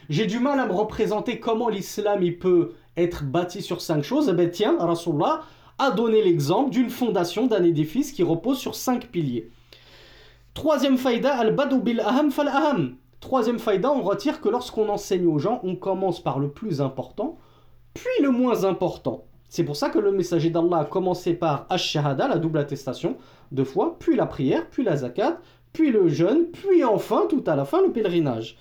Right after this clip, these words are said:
Il n'a pas tout mis dans le désordre. Quatrième faïda,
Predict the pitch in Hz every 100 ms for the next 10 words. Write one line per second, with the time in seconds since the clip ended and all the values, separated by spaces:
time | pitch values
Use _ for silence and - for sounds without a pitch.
0 | - - 143 147 302 427 277 240 185 170
1 | 147 139 127 110 117 - - - - -
2 | 269 285 - 269 240 - 240 190 175 220